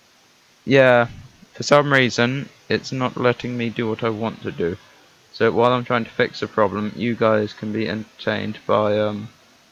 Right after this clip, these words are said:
this little function that I know of that I can do right here. Just push it up into there.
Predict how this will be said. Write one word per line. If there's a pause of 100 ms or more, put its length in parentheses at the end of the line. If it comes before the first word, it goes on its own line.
(2500)
this (180)
little
function
that
I
know
of (1080)
that
I
can
do (200)
right
here. (1160)
Just (400)
push (120)
it (280)
up (300)
into (240)
there.